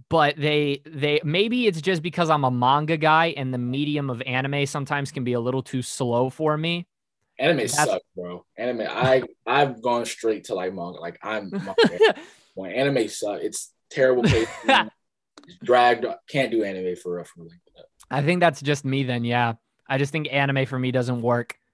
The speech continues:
Speaker 1: 'cause it is too dragged on for my liking, so.
Speaker 2: Right, right.
Speaker 1: But I, I'll, I'll say Monogatari and just get ready for the whooping in the comments, so.
Speaker 2: I, I had one, uh, for just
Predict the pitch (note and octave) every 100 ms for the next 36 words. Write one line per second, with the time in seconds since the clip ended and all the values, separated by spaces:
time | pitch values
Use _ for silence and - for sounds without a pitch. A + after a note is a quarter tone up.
0 | - A#2+ B2 B2 A#2 - A#2 A#2+ A#2+ A2+
1 | A#2 A#2 B2 A#2 A2 A2 A2+ A2 A2+ A2+
2 | - A#2 A2+ A2 - _ - - - -
3 | A#2 A#2+ A#2 - _ - C3+ C#3 D#3 E3+
4 | D3+ D3 D3 E3 D#3 D3 C3 B2+ A#2+ B2
5 | A2+ A#2 A#2+ A2+ A2 A2 - A#2 - -
6 | _ - B2 A#2 A#2 A2+ G#2+ A2+ A2 G#2+
7 | A2 A#2 G#2+ G#2+ - G#2+ G#2+ G#2+ - A#2+
8 | A2 - - - A#2+ D#3 B2 A2 A2 G#2
9 | G2 F#2+ - G2 F2+ G#2+ G#2+ -